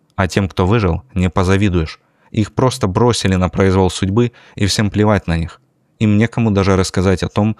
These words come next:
что с ними сделали, потому что люди сразу думают, что они сумасшедшие, и никто с этим ничего поделать не может.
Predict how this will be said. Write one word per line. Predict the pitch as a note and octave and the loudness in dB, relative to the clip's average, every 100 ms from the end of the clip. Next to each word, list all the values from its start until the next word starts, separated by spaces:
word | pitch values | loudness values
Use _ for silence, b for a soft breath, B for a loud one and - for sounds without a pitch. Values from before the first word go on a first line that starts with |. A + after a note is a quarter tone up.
| b b b | b b b
что | - F#2+ | -2 -2
с | - | 0
ними | G2 F#2+ | 0 0
сделали, | F2+ F#2+ E2+ E2+ - b b b | 2 2 0 -4 -10 b b b
потому | G2 F#2+ F#2 | -2 0 0
что | - | 0
люди | F#2 A2+ F#2+ | 0 0 0
сразу | - F#2 E2+ F2+ | 0 0 2 2
думают, | A2 G2 - - | 2 0 -2 -10
что | - F2 | -4 -2
они | F2 | -2
сумасшедшие, | - F2+ E2+ G2 F2+ - F2+ _ _ _ _ | -2 -2 -2 -2 -4 -6 -10 _ _ _ _
и | G2 | -2
никто | F#2 - A2+ | -2 0 -2
с | - | 0
этим | E2 - D#2+ _ | -2 -4 -8 _
ничего | F#2 E2+ - G#2+ | -2 0 2 0
поделать | - F2 F2 E2+ - | 2 2 2 0 0
не | |
может. | F#2 F2 - | 0 -2 -4